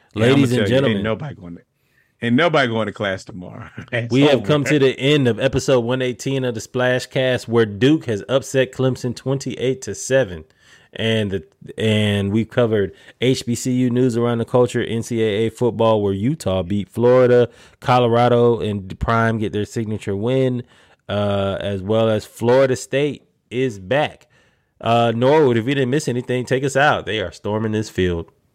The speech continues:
Speaker 1: I'm talking about they finna take, oh, no, no, no, the security around them goalposts. He's not letting them go down.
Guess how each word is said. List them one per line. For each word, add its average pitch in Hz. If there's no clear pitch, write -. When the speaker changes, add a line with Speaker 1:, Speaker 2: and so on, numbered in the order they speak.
Speaker 1:
I'm 113
talking 87
about 80
they 117
finna 87
take, 76
oh, 95
no, 92
no, 90
no, 85
the 80
security 92
around 85
them 78
goalposts. 78
He's 85
not 80
letting 80
them 82
go 80
down. 80